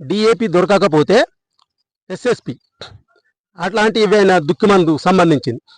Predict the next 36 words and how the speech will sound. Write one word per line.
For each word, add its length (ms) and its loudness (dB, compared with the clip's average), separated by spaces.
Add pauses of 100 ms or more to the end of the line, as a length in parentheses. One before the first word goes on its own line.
(180)
ఈ 80 2
మూడు 460 2 (240)
ఖచ్చితంగా 560 0
మూడు 360 4
నెలలకు 420 2
ఒక-, 360 -4
ఒకసారి 480 0 (440)
వాళ్ళు, 260 -2
వాళ్ళ 420 0
దగ్గర 360 0
డైరీ 280 2
ఉంటది, 260 2
ఆ 80 4
డైరీ 320 4
ఇచ్చిన 240 0
ప్రకారంగా 640 0 (300)
ఒక 180 0
సంవత్సరం 600 0
వరకు 300 2
ఒకటే 540 2
రకంగా 520 2
ఒకే 220 2
మోతాదులో 500 2
పోయాలి 340 2 (100)
చెట్టుకు. 300 -6 (580)
ఒకదానికి 480 -2
గిన్ని 360 0
గ్రాములు, 300 4
ఒక 220 2 (120)
చెట్టుకు 220 -2
గిన్ని 260 2
గ్రాములు, 280 2
గిన్ని 200 2
గ్రాములు 280 2
అని 100 2
ఇస్తారు. 280 -2